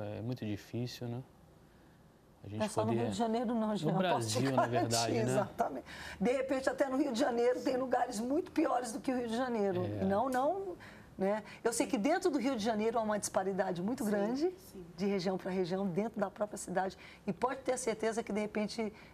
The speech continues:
Speaker 2: é, o, há essa disparidade é verdadeira em, em todo o Brasil.
Speaker 1: É, falta, falta muita coisa pra, pra nós, é, nação eficiente, né? É um banheiro, é, é uma via, é,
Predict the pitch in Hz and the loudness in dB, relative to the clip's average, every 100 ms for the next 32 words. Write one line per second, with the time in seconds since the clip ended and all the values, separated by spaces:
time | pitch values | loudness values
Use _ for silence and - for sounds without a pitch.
0 | - 180 185 190 196 185 - 185 196 208 | -6 -2 -2 0 0 -2 0 0 2 -2
1 | 202 180 - 196 180 185 196 202 202 190 | -4 -6 -2 0 2 0 0 -2 -2 -2
2 | 180 165 190 190 202 196 196 214 208 196 | -2 -2 -2 -2 -4 -4 -6 -8 -8 -8
3 | 185 202 190 202 202 190 202 110 104 - | -8 -10 -10 -10 -12 -10 -6 -4 -4 -2
4 | 139 143 135 139 165 160 156 156 131 - | -4 -2 -2 -2 -4 -4 -2 -2 -2 0
5 | 120 113 - 110 104 98 98 - 113 107 | 0 0 -2 -2 -2 -4 -8 -6 -2 0
6 | 107 104 95 - - - - 117 107 107 | 0 0 -2 -6 -12 -18 -12 -6 -4 -4
7 | 101 - 113 - 107 - 101 104 - 107 | -4 -4 -4 -4 -6 -4 -4 -4 -4 -4
8 | 107 104 - - - - - - 110 120 | -6 -8 -18 -20 -20 -20 -20 -14 -6 -2
9 | 143 139 135 143 147 131 113 104 113 107 | 0 2 2 2 0 0 0 0 0 0
10 | 104 98 - - - - - - - - | -2 -4 -10 -18 -20 -20 -20 -20 -20 -20
11 | - - 127 123 104 120 120 113 107 92 | -16 -6 -2 -2 0 0 0 0 -2 -4
12 | 85 - - - - - - - - - | -8 -16 -20 -20 -20 -20 -20 -20 -20 -20
13 | - 107 104 95 92 | -6 -2 0 0 -2